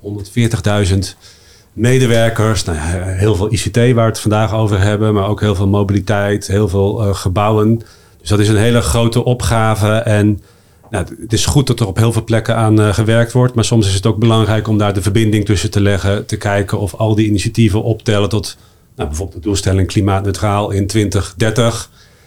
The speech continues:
En soms is het voor mensen ook best wel lastig door, door al die bestuurlijke lagen heen te komen. En dan gaan we als programma ook helpen om,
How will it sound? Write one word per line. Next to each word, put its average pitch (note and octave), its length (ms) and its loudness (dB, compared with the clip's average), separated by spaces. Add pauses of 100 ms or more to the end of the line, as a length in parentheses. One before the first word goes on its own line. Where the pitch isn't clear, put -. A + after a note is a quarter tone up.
(420)
En A2 240 0
soms G#2+ 380 0
is G#2 140 0
het G#2 120 0
voor G#2+ 140 0
mensen G2+ 340 0
ook G2+ 140 -4
best G#2+ 260 0
wel G#2 320 0
lastig G2+ 640 0
door, G2+ 180 2
door G#2+ 140 0
al A2 200 0
die G#2 260 0 (160)
bestuurlijke G#2+ 440 -2
lagen A#2+ 320 2
heen A#2+ 160 4
te A2+ 100 -4
komen. A#2 400 2
En G#2+ 140 0
dan G#2 140 0
gaan G#2+ 200 0
we G#2 60 -2
als G2+ 180 -4
programma G#2 360 0
ook B2 220 0
helpen G#2 420 -2
om, G2+ 320 -4